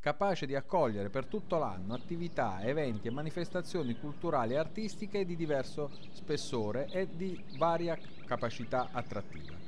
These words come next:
Un complesso contenitore di eventi altamente funzionale e versatile, uno scenario naturale perfettamente integrato con strutture accessibili e percorribili in totale sicurezza e tranquillità.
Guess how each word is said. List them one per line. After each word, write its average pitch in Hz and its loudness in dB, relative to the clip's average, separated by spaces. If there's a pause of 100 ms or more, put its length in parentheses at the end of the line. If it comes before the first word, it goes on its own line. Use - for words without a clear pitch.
(560)
Un 120 0
complesso 160 2
contenitore 143 0
di 131 0
eventi 131 0
altamente 151 -2
funzionale 139 -2
e 117 -2
versatile, 87 -4 (300)
uno 139 -2
scenario 160 0
naturale 117 2
perfettamente 120 -2
integrato 107 0
con 107 -2
strutture 147 -2
accessibili 185 -2
e 160 0
percorribili 131 -2
in 170 -4
totale 113 0
sicurezza 165 -4
e 165 -2
tranquillità. 117 -4